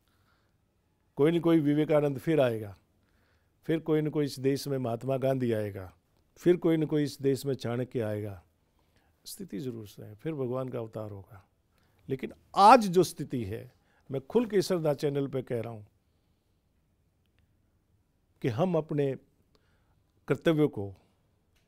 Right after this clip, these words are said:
कहीं ना कहीं पूरा नहीं कर पा रहे हैं। यही वजह है आज देश में स्थिति बनी हुई है,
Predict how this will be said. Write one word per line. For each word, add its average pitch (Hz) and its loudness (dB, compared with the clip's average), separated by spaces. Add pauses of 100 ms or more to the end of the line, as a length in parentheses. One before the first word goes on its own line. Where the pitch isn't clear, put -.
(300)
कहीं 127 -2
ना 135 0
कहीं 120 -6
पूरा 117 -10
नहीं 107 -14
कर 113 -16
पा 110 -18
रहे 104 -20
हैं। 95 -20 (800)
यही 156 4
वजह 165 6
है 147 4
आज 135 2
देश 127 -4
में 123 -8
स्थिति 123 -12
बनी 107 -14
हुई 104 -18
है, 98 -20